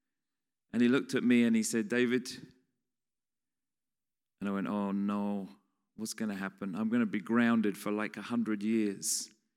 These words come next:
The wooden spoon will come." Those were the days of the wooden spoon days. You remember them? But he said, "David, you're gonna repair this window with me."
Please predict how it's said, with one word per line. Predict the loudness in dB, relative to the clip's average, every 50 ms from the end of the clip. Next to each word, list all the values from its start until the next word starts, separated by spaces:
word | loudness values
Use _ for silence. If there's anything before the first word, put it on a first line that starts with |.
| _ _ _ _ _ _ _ _ _ _ _ _ _ _ _
The | -2 0
wooden | 2 4 4 4 4 4
spoon | 2 2 -2 -2 0 4 4 6 6 6 4
will | 2 0
come." | -2 -4 -6 -6 -4
Those | -4 -2 -2 -2 -2 -2 -4
were | -4 -4
the | -4 -4
days | -2 0 0 0 0 -2 -4
of | -4
the | -4 -2
wooden | -2 -2 -2 -2 -2 -4
spoon | -4 -4 0 2 2 2 2 2
days. | 0 0 0 -2 -2 -4 -4 -6 -6 -8 -10 -16 _ _ _ _ _ _ _ _ _ _ _ _ _ _ _
You | -6 -2
remember | 0 2 2 2
them? | 2 2 0 0 -2 -4 -10 _ _ _ _ _ _ _ _ _ _ _ _ _ _ _ _ _ _ _ _ _ _ _ _ _ _ _ _ _ _ _ _ _ _ _ _ _ _ _ _ _ _ _ _ _ _ _ _
But | 2 4 4
he | 4
said, | 4 4 4 4
"David, | 6 6 4 6 4 2 0 0 -4 -10 -10 -12 -16 _ _ _ _ _ _ _ _ _ _ _ _ _ _ _ _ _ _ _ _ -4
you're | -2 2
gonna | 2 4 4 4
repair | 2 0 -2 -4 -6 -4 -2 -2
this | -2 -2 -4 -4 -2
window | 0 2 2 2 2 0 -2
with | 0 0 -2 -2
me." | -2 -4 -6 -8 -10 -12